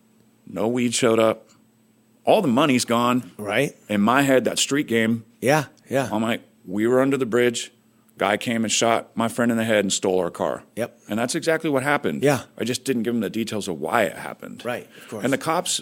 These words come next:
Speaker 1: what are they gonna charge me with?
Speaker 2: Yeah.
Speaker 1: They took the statement. They let me go. So I get up, I get over to, I get up to my property. It's on the news that night. Front page of the paper.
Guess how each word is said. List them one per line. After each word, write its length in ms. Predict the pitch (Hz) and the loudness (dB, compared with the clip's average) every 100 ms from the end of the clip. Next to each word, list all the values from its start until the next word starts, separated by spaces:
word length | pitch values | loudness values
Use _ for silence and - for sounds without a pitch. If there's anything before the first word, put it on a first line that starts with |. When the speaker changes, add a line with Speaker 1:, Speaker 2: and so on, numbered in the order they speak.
| - | -8
Speaker 1:
what 120 | 131 160 | -4 -2
are 20 | |
they 80 | 151 | -2
gonna 120 | 143 | -4
charge 280 | 165 175 131 | -2 -2 -4
me 80 | |
with? 260 | 80 - - - | -6 -8 -14 -12
Speaker 2:
Yeah. 160 | 135 - - - - - - - - - | -12 -12 -16 -20 -20 -20 -20 -20 -16 -4
Speaker 1:
They 200 | 104 107 - - | -4 -4 -10 -14
took 200 | - 117 | -10 -8
the 80 | 101 | -4
statement. 400 | - 143 165 160 | -2 0 -2 0
They 100 | 131 | 0
let 140 | 160 | 0
me 80 | 180 | 2
go. 200 | 214 - - - _ _ _ - - | 2 0 -4 -20 _ _ _ -16 -6
So 180 | 101 | 0
I 80 | 95 | 2
get 140 | 95 104 | 4 2
up, 160 | 107 107 - 101 | 4 0 0 0
I 60 | |
get 160 | 98 101 | 2 4
over 240 | 104 104 | 4 4
to, 180 | 104 101 - _ _ _ _ - - - | 2 2 -4 _ _ _ _ -18 -16 -8
I 80 | 95 | 0
get 140 | 101 | 2
up 100 | 101 | 2
to 80 | - | 0
my 120 | 98 | -2
property. 500 | 98 117 - 135 127 - _ _ _ _ _ _ _ _ _ _ _ _ | 2 0 2 0 0 -6 _ _ _ _ _ _ _ _ _ _ _ _
It's 100 | - | -2
on 100 | 113 | 0
the 60 | 113 | 2
news 240 | 117 110 | 0 0
that 160 | 98 78 | -2 -4
night. 220 | 80 - _ _ _ _ _ _ _ | -6 -12 _ _ _ _ _ _ _
Front 240 | - 78 - | -6 -6 -4
page 200 | 95 95 | -6 -4
of 60 | |
the 60 | 101 | -4
paper. 440 | 131 135 92 - | 0 0 0 -4